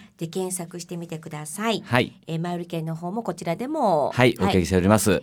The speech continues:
Speaker 1: あの、最後になりますが、谷谷さんの方からも演劇祭コーチからお伝えしたいこと、メッセージありましたらお願いします。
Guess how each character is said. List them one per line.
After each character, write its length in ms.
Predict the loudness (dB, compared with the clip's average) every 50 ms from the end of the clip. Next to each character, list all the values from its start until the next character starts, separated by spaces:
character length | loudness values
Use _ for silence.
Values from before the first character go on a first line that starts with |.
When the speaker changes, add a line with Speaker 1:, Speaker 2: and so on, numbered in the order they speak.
| -2 -8 -8
Speaker 1:
あ 100 | -6 -6
の、 100 | -4 -4
最 200 | -4 -4 -4 -4
後 120 | -2 -4 -4
に 60 | -2
な 80 | -2 -4
り 80 | -4
ま 100 | -4 -6
す 100 | -8 -6
が、 100 | -8 -8
谷 180 | -6 -6 -4 -4
谷 120 | -4 -4
さ 120 | -2 -2 -2
ん 40 |
の 80 | -2 -2
方 160 | -2 -4 -4
か 120 | -2 -2 -2
ら 100 | -2 -2
も 220 | -2 -2 -2 -2
演 140 | -2 -2 -2
劇 160 | -4 -4 -6
祭 160 | -6 -6 -6 -6
コ 160 | -6 -6 -8
ー 40 | -8
チ 120 | -8 -10
か 100 | -10 -10
ら 60 | -10
お 40 | -10
伝 320 | -10 -12 -8 -6 -6 -6
え 40 | -6
し 60 | -6
た 120 | -8 -8 -8
い 60 | -6
こ 120 | -6 -8
と、 160 | -6 -4 -2 -2
メ 120 | -2 -2
ッ 20 |
セ 140 | -4 -4 -6
ー 40 | -6
ジ 100 | -4 -6
あ 40 | -6
り 100 | -6 -8
ま 120 | -8 -10
し 40 | -10
た 100 | -10 -12
ら 80 | -12 -12
お 20 |
願 220 | -12 -10 -10 -10
い 40 | -12
し 160 | -10 -10 -8
ま 180 | -6 -4 -4 -4
す。 220 | -4 -6 -10 -16